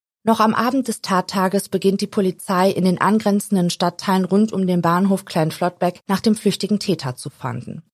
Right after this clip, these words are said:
Gesetzeshüter patrouillieren durch die Straßen und informieren die Anwohner über das fürchterliche Verbrechen und den gesuchten Mörder. Auffällige Plakate werden ausgehangen. Darauf ist der Raubmord in den wesentlichsten Details geschildert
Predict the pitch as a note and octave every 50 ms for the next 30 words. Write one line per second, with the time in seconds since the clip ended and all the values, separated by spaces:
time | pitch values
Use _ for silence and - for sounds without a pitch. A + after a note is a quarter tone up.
0 | _ _ _ _ _ _ _ _ _ - G#3+ F#3+ A3+ B3 A#3+ - G#3+ - - -
1 | G3+ G3 - G#3 F#3+ - G3+ F#3+ - - F#3+ F3 F#3 G3+ G3 G3 F#3 F3+ E3+ -
2 | F3+ - - - F#3 F3 F3 F3+ - - G#3 F3+ E3+ - - E3+ - F#3+ F3+ F3+
3 | F3 F3+ F3+ G3 G3 F#3 F3+ - D#3+ E3+ E3+ E3+ F3 F#3+ F#3+ F#3+ F3+ C#3 D#3+ F3+
4 | E3 E3 D#3+ - - - F3+ F3+ - G3 F#3 F3+ F3+ - F#3 E3+ - E3+ D#3 D3
5 | D#3+ E3 D#3+ D#3+ - F3 E3 G#2+ E3 E3 F#3+ F#3+ F3 F#3+ F3+ E3+ F3 D#3 - -
6 | - - F#3 E3+ D#3 C3+ C3 - - - - - _ _ _ _ _ _ _ _
7 | _ _ _ _ _ _ - A#3+ B3+ - - G#3 F#3+ F3+ F#3 F3 - - F3+ E3+
8 | - - F#3+ F#3 F3+ - F3+ D3+ D#3 C#3+ D3 D3+ - - A#2 D3+ - - - D3
9 | - D3 C#3+ D3+ F3 - _ _ _ _ _ _ _ _ _ _ - F3+ E3 D#3+
10 | D#3+ - A#3 A3+ - - - F#3+ - - F3 E3 C#3+ D#3+ D#3+ F3 E3+ - F#3+ F#3+
11 | G3 G3 - - E3 E3+ E3 D3+ E3+ F#3 F#3+ G3 A3 G3+ - F3+ F3+ E3+ - -
12 | - F3 E3 E3 E3 - - E3 E3 E3+ E3+ - - E3+ - - F3+ F3 E3+ F3+
13 | F#3+ G3 -